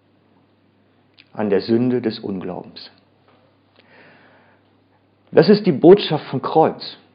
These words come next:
Es ist alles getilgt, bis auf die Sünde des Unglaubens an Jesus. Die ist offen. Und die kann nur jeder für sich ganz persönlich klären.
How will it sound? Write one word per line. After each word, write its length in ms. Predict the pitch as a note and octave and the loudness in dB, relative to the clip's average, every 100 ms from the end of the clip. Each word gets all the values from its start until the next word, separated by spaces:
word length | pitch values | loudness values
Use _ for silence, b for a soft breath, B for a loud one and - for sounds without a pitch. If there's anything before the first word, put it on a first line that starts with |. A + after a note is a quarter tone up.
| _ _ _ _ - | _ _ _ _ -4
Es 180 | C#3 | -2
ist 180 | D3+ - | -2 -2
alles 420 | C3+ F3+ A#3 A#3+ | 4 6 6 4
getilgt, 680 | - - - B2+ G3+ - - _ _ _ _ _ _ _ _ _ _ _ _ _ _ _ _ _ _ | -2 2 4 4 0 -8 -20 _ _ _ _ _ _ _ _ _ _ _ _ _ _ _ _ _ _
bis 200 | - A2 | -6 -2
auf 180 | A2+ A#2 | -2 -4
die 80 | G2+ | -6
Sünde 380 | F2+ G2+ A2+ G#2+ | -2 0 0 -4
des 180 | F#2 - | -8 -2
Unglaubens 760 | C3 C#3 G#2 F#2 G2+ C#3 - | 0 0 -2 -4 -4 -6 -10
an 180 | - A2+ | -10 -6
Jesus. 480 | A#2+ G2+ - - - _ _ _ _ _ _ _ _ _ | -4 -6 -10 -20 -20 _ _ _ _ _ _ _ _ _
Die 240 | A2 C3+ | -4 -2
ist 160 | G#2 - | -2 -4
offen. 360 | B2+ - D#2+ - _ _ _ _ _ _ _ _ _ _ _ | -4 -6 -12 -20 _ _ _ _ _ _ _ _ _ _ _
Und 160 | G2+ A2+ | -6 0
die 180 | D#3+ F3+ | 2 0
kann 220 | - A2+ | 0 0
nur 100 | A2 | 2
jeder 360 | G#2 A#2+ C#3 D3 | 2 2 2 0
für 220 | - G2+ | -2 -6
sich 380 | F#2+ C3 - - | -4 -6 -8 -8
ganz 300 | A2+ B2 A#2+ | -4 -4 -6
persönlich 560 | - A#2+ G2+ G2+ G#2 G2+ | -6 -2 0 0 -2 -8
klären. 360 | - D#2 E2+ | -10 -10 -10